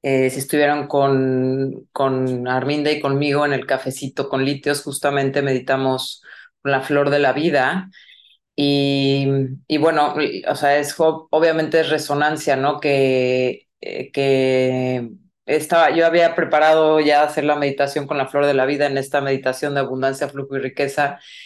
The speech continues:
y hablando del, o-, del catorceavo chakra superior, del trono de Dios. Claro que te conectas con el Ein Sof, con el todo,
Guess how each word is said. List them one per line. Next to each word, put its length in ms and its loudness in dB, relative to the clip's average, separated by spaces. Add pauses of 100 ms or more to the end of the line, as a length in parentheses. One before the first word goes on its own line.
(120)
y 120 0
hablando 400 2
del, 340 0
o-, 260 -2
del 200 -2
catorceavo 520 0
chakra 380 -2
superior, 800 0
del 460 0
trono 360 2
de 120 2
Dios. 480 2 (480)
Claro 300 2
que 80 -4
te 140 -2
conectas 420 -2
con 160 -8
el 140 0
Ein 160 0
Sof, 380 0
con 200 -4
el 180 -4
todo, 520 2